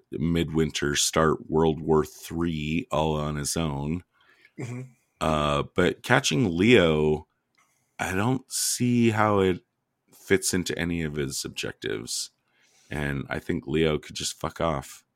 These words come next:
Speaker 1: at this point. That's me. I did like, though, like,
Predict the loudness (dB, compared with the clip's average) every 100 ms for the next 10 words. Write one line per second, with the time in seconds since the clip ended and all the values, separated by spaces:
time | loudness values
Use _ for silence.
0 | _ _ _ _ -14 -12 -8 -10 -8 -8
1 | -8 -10 _ _ _ _ _ _ _ _
2 | _ _ _ _ _ _ _ _ _ -12
3 | -8 -8 -6 -6 -6 -10 _ _ _ _
4 | _ _ _ _ _ _ _ _ _ _
5 | _ _ _ -2 0 0 2 4 4 4
6 | 6 8 6 6 4 4